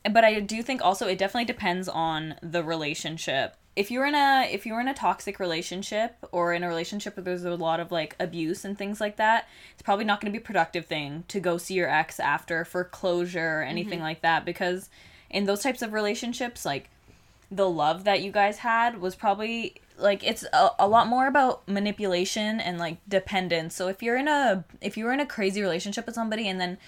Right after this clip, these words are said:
Speaker 1: after you guys break up and then you see them again intentionally, maybe to, like, go over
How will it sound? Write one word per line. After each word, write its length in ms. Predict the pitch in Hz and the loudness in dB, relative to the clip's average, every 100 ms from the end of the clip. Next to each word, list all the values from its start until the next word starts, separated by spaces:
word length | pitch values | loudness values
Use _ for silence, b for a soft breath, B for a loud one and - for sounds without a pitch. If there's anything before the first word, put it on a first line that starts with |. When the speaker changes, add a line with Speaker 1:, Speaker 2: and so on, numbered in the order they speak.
| B B B B | B B B B
Speaker 1:
after 420 | - 190 - 202 202 - - | 2 2 0 -2 -2 -4 -4
you 120 | 196 | 2
guys 140 | 190 | 2
break 240 | 190 196 190 | 4 0 4
up 240 | 175 180 - | 4 4 0
and 180 | 185 | 0
then 420 | 180 175 170 165 160 | 2 2 0 -4 -6
you 140 | 190 | -6
see 180 | - 202 | -4 -4
them 400 | 185 185 180 170 | -2 -2 -4 -2
again 320 | 180 175 175 | -2 2 0
intentionally, 680 | 170 190 196 196 - 202 196 | 0 -4 -2 -4 -4 -4 -4
maybe 200 | 190 185 | -4 -6
to, 120 | - | 0
like, 280 | 208 170 - | 0 0 -2
go 300 | 170 170 165 | -2 2 2
over 500 | 160 170 175 170 202 | 0 0 0 0 -2